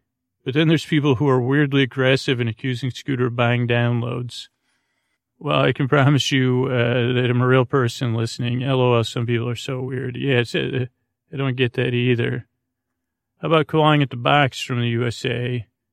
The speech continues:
Uh, Only podcast I love that I can't ta-, tell you about. Uh, I was unsure the first time, but then I understood. This podcast is amazing. Changed my inability to sleep drastically.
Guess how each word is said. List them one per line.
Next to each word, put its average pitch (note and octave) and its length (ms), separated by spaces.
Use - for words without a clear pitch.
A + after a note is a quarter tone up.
Uh, B2+ 380
Only D3 240
podcast C#3+ 580
I C#3+ 60
love C3+ 220
that C#3 100
I A#2+ 80
can't C3 280
ta-, C3+ 300
tell C#3+ 260
you B2+ 120
about. A#2 360
Uh, A#2+ 280
I C#3 60
was B2+ 140
unsure D#3+ 300
the D3 80
first E3+ 320
time, C3 220
but A#2+ 100
then C#3+ 140
I C#3 100
understood. C3+ 500
This A2+ 180
podcast C3+ 340
is B2+ 120
amazing. B2+ 460
Changed C#3+ 280
my C#3+ 120
inability C3 460
to A#2 40
sleep A#2+ 260
drastically. C3+ 880